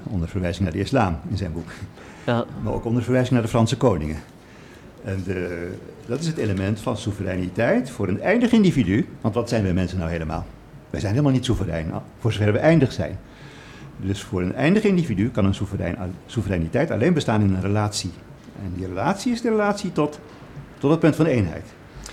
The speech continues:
Speaker 1: En daarom is de kern van de soevereiniteit in mijn ogen ook religieus. En wordt die bedreigd, antwoord op jouw eerdere vraag, wordt die bedreigd als de religie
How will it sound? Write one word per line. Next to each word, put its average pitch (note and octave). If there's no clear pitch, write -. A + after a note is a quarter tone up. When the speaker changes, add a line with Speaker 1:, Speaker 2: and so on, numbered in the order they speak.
Speaker 1:
En A#2
daarom B2+
is A2+
de A#2+
kern G3
van E3+
de C#3
soevereiniteit F#2+
in G#2+
mijn B2
ogen A#2
ook A2+
religieus. B2
En A2
wordt G#2+
die A2+
bedreigd, B2+
antwoord G#2+
op G2+
jouw G2+
eerdere D3+
vraag, G2
wordt A2+
die A#2+
bedreigd D#3+
als C#3+
de B2+
religie D#3